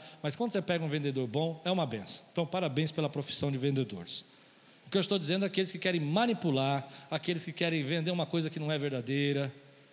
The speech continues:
Amém, queridos? Nesse aspecto. Agora, meu pai me ensinou uma coisa. Tem sinais. Tem sinais. A pessoa se fa-, eu me lembro uma vez que nós ajudávamos uma família aqui há muitos anos atrás, e essa família precisava de cesta básica.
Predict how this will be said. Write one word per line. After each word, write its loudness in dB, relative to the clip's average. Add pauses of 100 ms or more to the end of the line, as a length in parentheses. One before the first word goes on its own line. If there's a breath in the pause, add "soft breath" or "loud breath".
(180)
Amém, 4
queridos? -2 (680 loud breath)
Nesse 4
aspecto. -4 (240 loud breath)
Agora, 2 (120)
meu 2
pai 2
me -2
ensinou -2
uma 0
coisa. -2 (320 loud breath)
Tem 0
sinais. -2 (1160 loud breath)
Tem 0
sinais. -2 (840 loud breath)
A -2
pessoa 2
se -2
fa-, -6
eu 2
me 4
lembro 4
uma 2
vez 0
que -4
nós 2
ajudávamos 2
uma 2
família 2
aqui -2
há 2
muitos -2
anos 2
atrás, 0 (440 loud breath)
e 0
essa 0
família 0
precisava -2
de -6
cesta -4
básica. -8